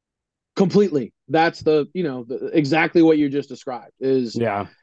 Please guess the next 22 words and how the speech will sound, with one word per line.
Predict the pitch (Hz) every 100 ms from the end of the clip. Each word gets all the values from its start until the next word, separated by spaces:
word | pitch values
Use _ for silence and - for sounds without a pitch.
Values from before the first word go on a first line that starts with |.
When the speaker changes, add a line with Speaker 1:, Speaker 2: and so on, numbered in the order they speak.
| _
Speaker 1:
you | 190
know, | 180
and, | 175 190 185 175
and | 185 180 175 165 _ _ _ _ -
the, | 160 170 185
the, | 165 175 165 -
the | 170 165
toughest | - 349 - 185 -
part | 247 294
about | 233 151 143
it | 143
is | 127 _ _
you'll | 160 175
have | 190 214 202
these, | 185 170
like, | 147 165 143
successes | 156 139 175 180 120 107
where | 139
you | 143 135
feel | - 175
like | 180 180 156
you're, | 160 156 147